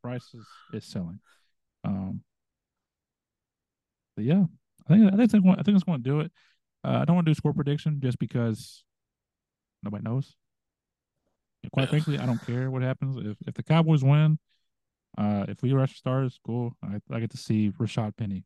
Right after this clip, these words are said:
Speaker 1: carry the ball a couple times. That'd make my day. Uh, but I wish and I hope that we are forced to play. We come out injury free, and we kinda catch a spark, and we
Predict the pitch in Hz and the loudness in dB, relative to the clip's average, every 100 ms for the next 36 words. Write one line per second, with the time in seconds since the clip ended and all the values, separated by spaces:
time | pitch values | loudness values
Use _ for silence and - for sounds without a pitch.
0 | _ 104 98 104 98 - 107 101 92 - | _ -6 -6 -6 -8 -8 -8 -6 -6 -8
1 | _ _ _ - - _ _ - 131 123 | _ _ _ -10 -10 _ _ -4 0 2
2 | 113 120 101 95 - _ _ _ _ _ | 2 0 -2 -4 -10 _ _ _ _ _
3 | - 98 92 120 - 120 104 - - _ | -8 -6 -6 -10 -10 -8 -8 -10 -20 _
4 | _ _ _ - 113 123 156 - - _ | _ _ _ -10 0 4 4 2 -14 _
5 | - 107 92 113 110 - _ _ _ _ | -4 -4 -4 -4 -4 -10 _ _ _ _
6 | _ _ 107 98 98 - _ _ _ _ | _ _ -8 -8 -8 -12 _ _ _ _
7 | _ _ _ _ _ _ _ _ _ - | _ _ _ _ _ _ _ _ _ -4
8 | 120 110 98 - 131 - - 147 143 151 | -2 -2 -2 2 0 0 -6 -2 -2 -2
9 | 151 _ _ _ 113 - 123 123 120 127 | -6 _ _ _ -14 -4 0 2 0 -2
10 | - 117 113 185 120 120 107 - 120 135 | -8 -4 -4 -2 -2 -4 -12 -12 -12 -10
11 | 147 - _ _ _ _ _ _ _ _ | -10 -14 _ _ _ _ _ _ _ _
12 | _ 107 104 101 98 95 _ _ _ _ | _ -4 0 0 -2 -4 _ _ _ _
13 | _ 135 139 135 - 120 - - - 92 | _ 0 2 2 -2 -6 -8 -16 -12 -12
14 | 90 - _ _ _ _ 101 | -14 -20 _ _ _ _ -20